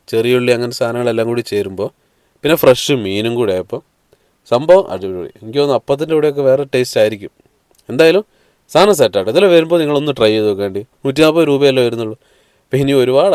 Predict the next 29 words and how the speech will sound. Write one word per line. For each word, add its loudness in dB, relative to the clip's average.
ഐറ്റംസ് 0
മൂപ്പര് 0
കൊണ്ടുവച്ചിട്ടുണ്ട്. -6
നമുക്ക് -12
കുറേശ്ശെ 0
കുറേശ്ശെ 4
എടുത്ത് -4
കഴിച്ചു 0
നോക്കാം. -6
ഇത് 4
നമ്മുടെ 0
തേങ്ങാക്കൊത്തൊക്കെ 2
ഇട്ടിൽ 2
ഡ്രൈ 4
ആക്കി 2
എടുത്തിട്ടുള്ള 2
ബീഫ്, 2
പിന്നെ 2
ചെമ്മീനുണ്ട്, 2
നമ്മളെ 2
കല്ലുമ്മക്കായൻ്റെ 0
രണ്ടെണ്ണം, 0
തവയുണ്ട്, 2
കല്ലുമ്മക്കായ 2
മസാലയുണ്ട്, 2
നമ്മളെ 0
കടച്ചക്കയും 2
ചെമ്മീനൊക്കെ 2
ഇട്ടില്ല, -2